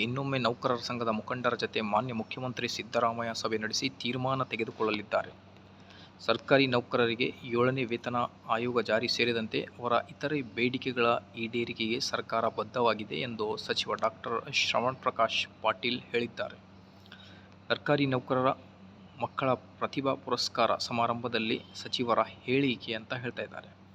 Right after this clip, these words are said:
So, ಇನ್ನೊಮ್ಮೆ ನೌಕರ ಸಂಘದವರನ್ನು ಕರೆಯಿಸಿ ಮೌನ್-, ಮಾನ್ಯ ಮುಖ್ಯಮಂತ್ರಿ ತೀರ್ಮಾನ ತೆಗೆ-,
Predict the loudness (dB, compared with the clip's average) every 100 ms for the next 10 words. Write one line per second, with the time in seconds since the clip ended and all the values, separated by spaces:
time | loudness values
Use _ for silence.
0 | -18 -16 -16 -18 -10 0 2 4 2 4
1 | 4 2 -2 -2 0 0 0 -4 -2 0
2 | 0 -4 -8 -10 -4 0 0 0 -2 -2
3 | -4 0 0 0 -4 -6 -6 -4 -4 -2
4 | -2 -2 -4 -4 -4